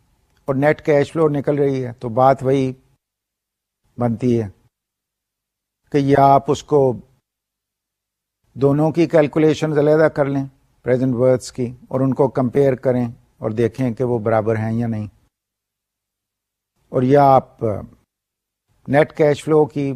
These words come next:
پریزنٹ ورتھ نکال لیں۔ اب چونکہ کیلکولیشن exactly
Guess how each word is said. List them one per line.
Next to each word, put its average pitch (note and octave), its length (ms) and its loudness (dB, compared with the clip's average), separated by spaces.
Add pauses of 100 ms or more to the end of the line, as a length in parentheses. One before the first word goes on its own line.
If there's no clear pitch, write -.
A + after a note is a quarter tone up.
(160)
پریزنٹ C3 320 0
ورتھ B2+ 360 -2
نکال A#2 320 -2
لیں۔ A2+ 180 -10 (1700)
اب - 240 0
چونکہ E3 540 -2 (140)
کیلکولیشن C3+ 720 0 (1000)
exactly D#3+ 840 0